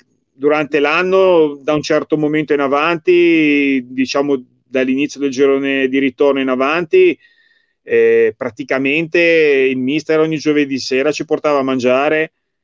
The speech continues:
e, e è capitato nel periodo anche quando, eh, Totò De Vitis aveva,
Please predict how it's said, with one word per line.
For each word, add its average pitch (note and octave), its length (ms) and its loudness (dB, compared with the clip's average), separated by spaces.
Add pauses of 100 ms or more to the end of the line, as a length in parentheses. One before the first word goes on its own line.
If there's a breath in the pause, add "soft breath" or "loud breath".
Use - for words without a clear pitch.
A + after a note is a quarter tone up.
(280)
e, A#2+ 720 2 (580)
e D#2+ 340 -12
è A#2 100 -8
capitato C#3 720 0
nel B2 200 0
periodo B2+ 500 2
anche C3 340 -2
quando, B2 800 0 (840)
eh, F#2 480 -10
Totò B2+ 280 0
De B2+ 100 4
Vitis C3+ 340 0
aveva, B2+ 600 0